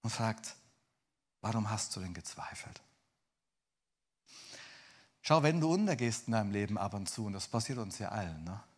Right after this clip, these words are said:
Wir sind ja alle Lernende, lebenslang. Mal mit weniger Mut, mal mit mehr Mut. Mal im sicheren Hafen, mal ausgestiegen auf den Wellen. Aber wenn du dann plötzlich anfängst, unterzugehen oder es mal über dich hineinschlägt, weißt du,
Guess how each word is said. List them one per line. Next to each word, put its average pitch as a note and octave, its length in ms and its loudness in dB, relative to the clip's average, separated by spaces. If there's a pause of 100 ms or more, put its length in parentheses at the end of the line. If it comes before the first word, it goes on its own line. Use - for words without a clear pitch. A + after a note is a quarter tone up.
(640)
Wir G#2+ 100 -2
sind C#3+ 220 2
ja G#2+ 160 2
alle A2+ 380 2 (200)
Lernende, G2 560 -2
lebenslang. G#2+ 680 -2 (920)
Mal B2 200 8
mit A2+ 220 6
weniger C#3+ 420 4
Mut, C#3+ 360 4
mal A#2 200 4
mit A#2 200 0
mehr C#3+ 200 0
Mut. G#2 360 0 (600)
Mal A#2+ 200 6
im A#2+ 100 2
sicheren A#2 560 2
Hafen, C3+ 420 2
mal B2+ 280 4
ausgestiegen C3+ 880 0
auf A#2+ 220 -2
den B2 200 0
Wellen. C3+ 400 -4 (720)
Aber B2 200 4
wenn F3 160 6
du F3+ 100 2
dann C#3+ 160 6
plötzlich C#3 400 0
anfängst, C3 500 0
unterzugehen D3+ 720 -2
oder A#2+ 180 0
es A#2+ 220 -4
mal A#2+ 160 6
über D3+ 280 2
dich C3+ 300 -4
hineinschlägt, C3 1000 2
weißt G2+ 300 -6
du, A#2+ 100 -8